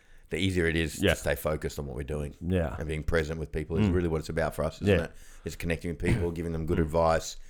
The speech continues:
Speaker 1: give good
Speaker 2: Yeah.
Speaker 1: care and, uh, and, you know, recommendations
Speaker 2: Yeah.
Speaker 1: and so on.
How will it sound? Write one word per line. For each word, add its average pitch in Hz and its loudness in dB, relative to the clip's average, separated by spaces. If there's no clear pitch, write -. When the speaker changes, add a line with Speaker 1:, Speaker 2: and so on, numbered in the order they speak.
Speaker 1:
give 92 2
good 98 6
Speaker 2:
Yeah. - -10
Speaker 1:
care 85 4
and, 80 -4
uh, 73 0
and, 80 -2
you 85 -6
know, 78 -2
recommendations 78 -4
Speaker 2:
Yeah. 87 0
Speaker 1:
and - -4
so 78 -4
on. 78 -8